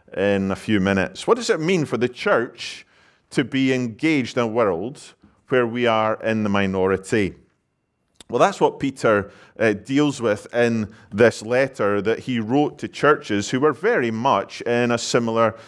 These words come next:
situation. They were very much living as outsiders in their culture, seen, uh, as, uh, fair game to be derided by society at large. In this middle section of the letter, he unpacks what it looks like for us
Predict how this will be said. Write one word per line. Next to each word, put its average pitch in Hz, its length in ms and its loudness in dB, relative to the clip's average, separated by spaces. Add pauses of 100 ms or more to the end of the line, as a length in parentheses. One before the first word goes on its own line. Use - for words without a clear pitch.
(160)
situation. 110 1200 0
They 117 140 -2
were 123 120 0
very 117 280 0
much 143 260 -4
living 160 300 2
as 104 160 0
outsiders 123 680 0
in 110 100 -4
their 113 120 0
culture, 110 640 0 (240)
seen, 139 380 0
uh, 117 360 0
as, 120 540 -2
uh, 117 140 4
fair 131 340 0
game 127 400 -2
to 107 140 -2
be 110 320 -2 (260)
derided 110 580 0
by 101 220 2
society 95 680 0
at 90 140 0
large. 120 640 -4 (760)
In 131 80 -2
this 156 180 4
middle 170 240 0
section 143 460 -2
of 104 100 -2
the 107 80 -2
letter, 127 300 4
he 120 140 -2
unpacks 120 600 0
what 135 80 0
it 117 80 2
looks 156 340 -2
like 107 220 2
for 143 320 -2
us 95 300 -4